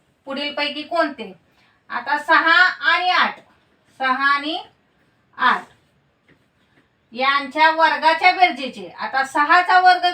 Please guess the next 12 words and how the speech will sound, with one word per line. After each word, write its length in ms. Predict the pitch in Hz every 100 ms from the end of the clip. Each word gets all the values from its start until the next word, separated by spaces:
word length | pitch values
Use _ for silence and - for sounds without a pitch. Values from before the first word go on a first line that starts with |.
| 349
किती 180 | 320 320
येईल? 320 | 294 294 - _ _ _ -
तर 140 | 269
सहा 360 | 262 285 277 320
गुणिले 440 | 330 330 330 330
सहा 300 | 349 349 330
केल्यानंतर 640 | 330 330 320 311 302 294 285
किती 240 | 294 294
येईल? 240 | 277 277 254 311
छत्तीस 460 | 302 - 240 226
येईल. 220 | 190 156 - _ _ _ _ _
आणि 260 | - 240